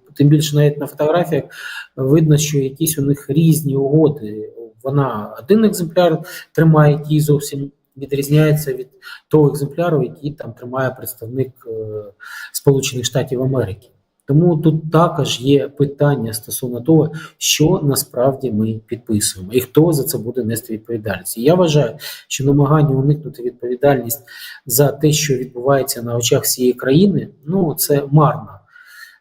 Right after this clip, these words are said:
е, така спроба і марне уявлення того, що відповідальність за це ніхто не понесе.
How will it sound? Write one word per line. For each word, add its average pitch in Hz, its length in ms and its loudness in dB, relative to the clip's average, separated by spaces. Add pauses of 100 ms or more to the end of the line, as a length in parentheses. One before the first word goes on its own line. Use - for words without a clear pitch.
(120)
е, 113 380 -6
така 127 240 0
спроба 151 640 0 (420)
і 123 280 -4
марне 147 300 2
уявлення 127 480 -2
того, 170 300 2
що 123 300 -4
відповідальність 123 720 0
за 160 100 -2
це 113 240 -6
ніхто 120 400 -8
не 123 120 -6
понесе. 107 500 -6